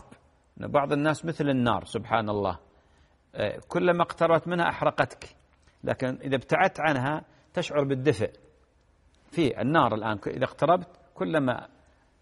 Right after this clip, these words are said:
آه، يعني اقتربت منها أحرقتك، لكن إذا ابتعدت تستطيع أنك ت-، تحصل على الدفء. هكذا يتعامل الناس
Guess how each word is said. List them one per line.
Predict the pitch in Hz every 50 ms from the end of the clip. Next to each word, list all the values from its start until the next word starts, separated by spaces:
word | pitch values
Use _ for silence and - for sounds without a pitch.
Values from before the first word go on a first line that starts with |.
| _ _ -
آه، | - 90 87 82 92 101
يعني | - 135 123 104 110 113
اقتربت | 107 - - - 139 147 170 156 135 143
منها | 143 139 127 127 147 160 - - - -
أحرقتك، | 139 151 165 175 - - 214 - - - - - _ _ _ _ _ _ _ _ -
لكن | - 127 120 - 135 131
إذا | 147 143 139
ابتعدت | - - - 151 156 202 214 - - - - _ _ _ _ _ _ _ _ _ -
تستطيع | - 131 - - 160 - 202 190 160
أنك | 160 156 - -
ت-، | - 170 - 123 -
تحصل | 185 160 - - 156
على | 143 139 139 139
الدفء. | 131 127 135 165 - 110 107 - - - _ _ _ _ _ _ _ _ _ _ _ _ _ _ _ -
هكذا | - - 190 214 - 208 170 160 135
يتعامل | 127 - 131 120 123 135 127 117 113 107
الناس | 107 107 113 139 160 175 151 - -